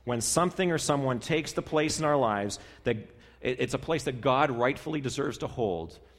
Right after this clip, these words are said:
when we put other things and other people in that place, that's an idol. In Exodus twenty, way back in the Old Testament, when God gave Moses the Ten Commandments,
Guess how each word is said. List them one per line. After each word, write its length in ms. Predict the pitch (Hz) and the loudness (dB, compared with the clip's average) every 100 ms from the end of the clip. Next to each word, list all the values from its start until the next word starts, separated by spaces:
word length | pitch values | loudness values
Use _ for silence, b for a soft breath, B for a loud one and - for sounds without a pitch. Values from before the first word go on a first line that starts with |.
| b | b
when 120 | 107 | -6
we 120 | 113 101 | -4 -4
put 280 | - 147 | -4 -2
other 220 | 139 143 165 | 2 2 0
things 280 | 147 143 | -2 -4
and 60 | 123 | -2
other 140 | 123 | -4
people 280 | 113 123 123 | -4 -6 -4
in 80 | 120 | -4
that 180 | 123 120 | -4 -4
place, 340 | 110 92 - - | -4 -4 -6 -12
that's 320 | 110 107 - | -4 -2 -2
an 80 | 135 | -2
idol. 340 | 127 135 71 71 - - - _ _ _ _ _ _ b b b b | -2 -2 -4 -6 -16 -20 -20 _ _ _ _ _ _ b b b b
In 140 | 127 | 0
Exodus 320 | 139 139 165 | 0 0 -2
twenty, 240 | - 175 156 | 0 0 2
way 140 | 127 | 2
back 240 | 131 139 135 | 4 4 2
in 80 | |
the 100 | 135 | 0
Old 200 | 131 131 | 0 0
Testament, 380 | 131 135 135 113 | 0 -2 0 -4
when 160 | 117 110 | -2 -2
God 320 | 110 127 127 | 2 2 2
gave 240 | 131 131 | 2 0
Moses 360 | 127 127 131 117 | 0 0 0 -2
the 100 | - | -6
Ten 220 | - 127 | -4 -4
Commandments, 640 | 123 127 131 123 95 - | -4 -4 0 0 -2 -6